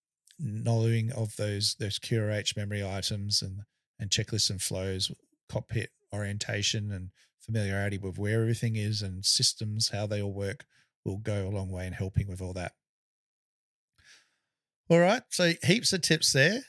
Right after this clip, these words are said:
I hope that sort of clarifies all the different checks and things that come out.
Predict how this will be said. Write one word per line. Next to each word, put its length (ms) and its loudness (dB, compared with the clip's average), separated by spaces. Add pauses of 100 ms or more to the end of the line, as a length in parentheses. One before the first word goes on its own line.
(120)
I 100 6
hope 180 6
that 180 4
sort 140 2
of 80 0
clarifies 560 4
all 180 6
the 80 2
different 380 2
checks 340 2
and 100 0
things 280 4
that 160 -2
come 180 2
out. 240 4